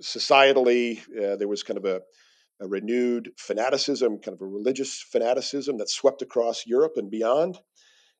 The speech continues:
Um, outsiders during that period were widely persecuted. The Romani, uh, sometimes referred to as the Gypsies,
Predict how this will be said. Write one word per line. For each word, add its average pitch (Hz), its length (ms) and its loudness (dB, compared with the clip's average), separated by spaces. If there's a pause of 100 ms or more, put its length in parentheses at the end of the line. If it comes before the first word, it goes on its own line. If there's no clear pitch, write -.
(140)
Um, 101 600 4 (220)
outsiders 135 960 4
during 120 180 2
that 123 180 -2
period 131 240 -2
were 107 140 0
widely 120 460 0
persecuted. 131 580 -6
The 98 60 -12
Romani, 113 560 0 (120)
uh, 101 200 -8 (100)
sometimes 107 380 -8
referred 107 240 -8
to 110 80 -6
as 101 80 -8
the 101 80 -16
Gypsies, 123 480 -10